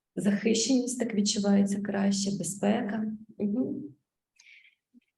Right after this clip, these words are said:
І зараз ми, коли отак, е, е, робимо ці рухи, ще можемо на вдих казати собі якісь такі підтримуючі слова,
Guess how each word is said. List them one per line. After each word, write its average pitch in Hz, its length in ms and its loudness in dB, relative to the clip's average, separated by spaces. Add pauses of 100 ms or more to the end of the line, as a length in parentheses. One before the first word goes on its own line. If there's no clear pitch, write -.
(140)
І 285 80 2
зараз 339 400 2
ми, 269 280 2
коли 233 200 2
отак, 220 440 0
е, 196 40 0 (680)
е, 202 260 4
робимо 214 340 6
ці 240 180 0
рухи, 311 300 0
ще 269 200 -2
можемо 247 640 0
на 214 100 2
вдих 240 680 2
казати 214 400 0
собі 202 300 -4
якісь 196 360 2
такі - 180 -10
підтримуючі 214 600 -2
слова, 415 500 0